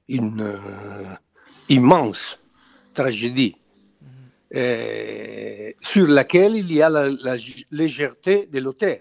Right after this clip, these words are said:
Speaker 1: mais la, le thème, c'est très, très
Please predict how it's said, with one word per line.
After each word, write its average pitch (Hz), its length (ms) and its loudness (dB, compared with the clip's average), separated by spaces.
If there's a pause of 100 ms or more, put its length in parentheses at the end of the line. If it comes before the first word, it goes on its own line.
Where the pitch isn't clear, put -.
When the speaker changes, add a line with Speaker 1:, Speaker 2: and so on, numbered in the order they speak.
(120)
Speaker 1:
mais 127 300 -6 (520)
la, 113 560 -4
le 120 200 -12
thème, 220 280 0
c'est - 320 -12
très, 165 280 -8
très 139 320 -12